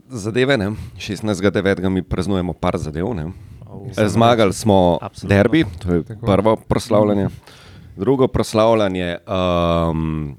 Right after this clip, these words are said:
Speaker 1: naš predsednik Olimpije ima danes rojstni
Speaker 3: Tako.
Speaker 1: dan.
Speaker 2: Eh, zum Geburtstag.
Speaker 1: Poleg
Speaker 3: Ja,
Speaker 1: njega
Speaker 3: ja, ja.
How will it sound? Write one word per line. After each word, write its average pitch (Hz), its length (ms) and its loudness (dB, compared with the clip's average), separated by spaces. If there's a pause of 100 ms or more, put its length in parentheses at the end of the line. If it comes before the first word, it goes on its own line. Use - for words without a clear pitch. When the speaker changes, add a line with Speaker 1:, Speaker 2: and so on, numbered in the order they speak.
(260)
Speaker 1:
naš 110 300 0
predsednik 117 840 0
Olimpije 80 640 -4 (180)
ima 71 360 -8
danes 73 400 -4
rojstni 76 420 -2
Speaker 3:
Tako. 67 100 -4
Speaker 1:
dan. 107 300 0 (560)
Speaker 2:
Eh, 107 140 -8
zum 107 360 -10
Geburtstag. 107 480 -10
Speaker 1:
Poleg 160 400 4
Speaker 3:
Ja, 107 100 0
Speaker 1:
njega 117 380 4
Speaker 3:
ja, 127 160 2
ja. 107 300 -8